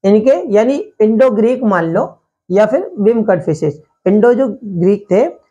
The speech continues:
इनके सिक्कों पर गणेश का वर्णन भी है और उनकी आकृति, उनकी आकृति बिना हाथी के सूंड के, बिना हाथी के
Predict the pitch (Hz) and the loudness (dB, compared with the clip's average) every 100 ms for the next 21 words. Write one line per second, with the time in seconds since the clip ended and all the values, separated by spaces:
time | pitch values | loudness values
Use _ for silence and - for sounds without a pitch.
0 | _ _ 220 226 294 226 214 214 185 165 | _ _ 0 2 2 0 0 -2 -2 0
1 | 226 339 - _ _ _ _ _ _ _ | 0 0 -10 _ _ _ _ _ _ _
2 | _ _ _ _ _ _ - 170 220 247 | _ _ _ _ _ _ -8 0 2 2
3 | 247 277 262 214 196 214 214 233 262 269 | 2 0 2 2 0 0 0 0 0 0
4 | 247 269 - 254 247 277 - 226 226 247 | 0 0 0 -2 0 -4 -2 0 0 -2
5 | 220 226 190 151 - _ _ _ 233 233 | -4 -2 -4 -4 -10 _ _ _ -4 -4
6 | 233 269 - 196 190 214 202 262 330 466 | -2 -4 0 0 2 0 0 0 0 -2
7 | - _ _ _ _ _ _ _ _ 156 | -8 _ _ _ _ _ _ _ _ 0
8 | 190 240 269 208 214 214 240 277 - 247 | 2 4 2 2 0 0 -2 0 0 2
9 | 240 214 175 151 - _ _ _ - 180 | 2 2 0 -2 -8 _ _ _ -4 -2
10 | 226 240 214 214 240 233 277 370 | 0 2 0 0 -2 0 0 0